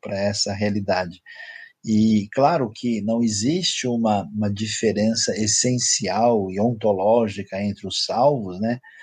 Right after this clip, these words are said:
Mas é a maneira como a pessoa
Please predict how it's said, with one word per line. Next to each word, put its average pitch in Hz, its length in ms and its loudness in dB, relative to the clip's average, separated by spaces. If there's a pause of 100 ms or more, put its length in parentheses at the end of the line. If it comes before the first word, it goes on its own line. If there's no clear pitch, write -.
(260)
Mas 104 360 2
é 110 100 4
a 104 80 -2 (220)
maneira 127 340 0
como 123 280 0
a 107 80 0
pessoa 101 580 0